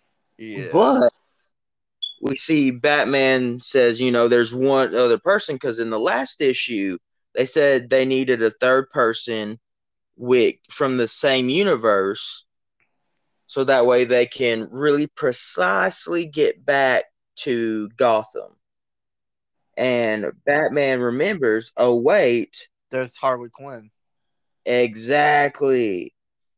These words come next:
Speaker 2: And Catwoman's just like, you know, saying, uh, she probably won't be into it, you know, 'cause she's probably lost her memories just like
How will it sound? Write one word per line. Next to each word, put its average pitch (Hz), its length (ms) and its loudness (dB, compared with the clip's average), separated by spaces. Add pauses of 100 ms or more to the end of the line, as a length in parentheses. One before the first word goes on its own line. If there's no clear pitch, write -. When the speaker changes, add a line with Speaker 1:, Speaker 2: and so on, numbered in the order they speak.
(240)
Speaker 2:
And 131 260 0
Catwoman's 147 680 2
just 135 300 0
like, 127 480 2 (720)
you 127 180 -2
know, 113 400 4
saying, 117 720 0 (320)
uh, 392 640 -4 (960)
she 254 320 -2
probably - 380 0
won't 190 240 2
be 160 180 0
into 143 520 2
it, 113 180 4
you 107 160 -4
know, 95 360 -4 (1040)
'cause 156 180 2
she's 131 220 -4
probably 202 280 0
lost 143 300 2
her 139 60 -6
memories 123 420 -2
just 123 320 -2
like 104 460 0